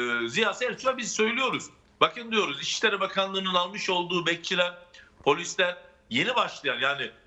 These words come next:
e, lise mezunu polislerden bahsediyoruz. Lise mezunu bekçilerden, ortaokul mezunu ba-, bekçilerden bahsediyoruz. Aldıkları maaşın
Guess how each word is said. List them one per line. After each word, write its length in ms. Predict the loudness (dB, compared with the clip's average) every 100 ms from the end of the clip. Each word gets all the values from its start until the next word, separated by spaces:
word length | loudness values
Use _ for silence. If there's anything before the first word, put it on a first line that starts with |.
| -4
e, 180 | -2 0
lise 200 | 2 2
mezunu 440 | 0 -2 -2 0
polislerden 600 | 0 0 0 0 0 0
bahsediyoruz. 420 | 0 0 -4 -6
Lise 140 | 0 0
mezunu 400 | 2 -2 0 0
bekçilerden, 540 | 0 0 0 0 -2 -4 -4 0
ortaokul 400 | 2 2 0 0
mezunu 360 | -2 0 -2
ba-, 280 | 0 -2 -2
bekçilerden 600 | -4 -2 -2 0 -2 0
bahsediyoruz. 520 | 0 0 -2 -2 -2 -12 0
Aldıkları 540 | 2 2 -2 -2 -2 0
maaşın 460 | 0 0 -2 -10